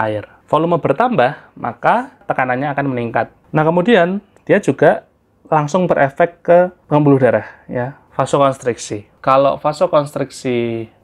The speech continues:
pembuluh darah, ya, ruangan yang tadinya lebar diperkecil, bahkan volumenya ditambah karena penyerapan ini,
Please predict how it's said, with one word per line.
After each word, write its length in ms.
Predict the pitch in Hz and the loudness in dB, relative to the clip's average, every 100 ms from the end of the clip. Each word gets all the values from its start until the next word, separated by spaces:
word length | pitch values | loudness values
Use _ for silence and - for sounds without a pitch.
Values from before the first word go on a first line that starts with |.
| _ | _
pembuluh 260 | 120 123 117 | 0 2 4
darah, 300 | 113 117 160 | 4 2 2
ya, 160 | 135 170 - _ 214 | 0 0 -8 _ -2
ruangan 720 | 139 131 123 135 180 220 - _ | 2 2 2 -2 -2 -6 -12 _
yang 140 | 135 | 0
tadinya 320 | 135 135 127 123 | 0 -2 -2 0
lebar 560 | 120 - 127 160 - _ _ | -2 0 -2 -2 -10 _ _
diperkecil, 640 | - 120 - 117 135 185 - | -6 -2 -2 -2 -2 -4 -6
bahkan 320 | - 113 156 160 | -14 -6 -4 -2
volumenya 320 | 151 143 151 | -2 -2 -2
ditambah 480 | 123 120 117 147 139 | 0 -2 0 -4 -2
karena 560 | 123 120 117 117 117 117 | -4 -2 -2 -2 -2 -4
penyerapan 560 | 123 123 120 120 120 | -2 0 0 -2 -4
ini, 80 | 123 | -6